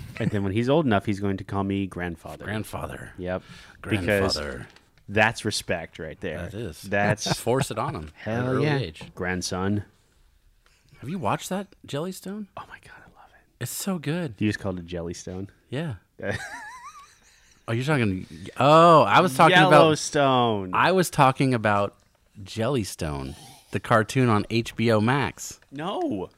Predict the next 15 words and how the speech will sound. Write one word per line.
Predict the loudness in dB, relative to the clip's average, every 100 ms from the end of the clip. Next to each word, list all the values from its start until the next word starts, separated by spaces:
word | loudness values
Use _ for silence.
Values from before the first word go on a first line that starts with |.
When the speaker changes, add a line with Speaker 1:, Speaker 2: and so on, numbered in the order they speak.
| _ _
Speaker 1:
What? | -4 -4 -4 -12 _
Speaker 2:
Yeah. | -4 0 2 0 -4 -8 -4
Speaker 1:
No. | 2 4 4 0 -2 -6 -4
Speaker 2:
It | -2
has | 2 2 2
all | 2 6 6
of | 4
the |
characters | 0 2 2 2 0 0
you | 0 2 0
grew | 2 2 4
up | 2 2
with, | 0 0 -8 _ _ _ _ _ -4
like | -4
Snagglepuss | -4 -4 0 0 0 -2 0 -2 -2 -8 -16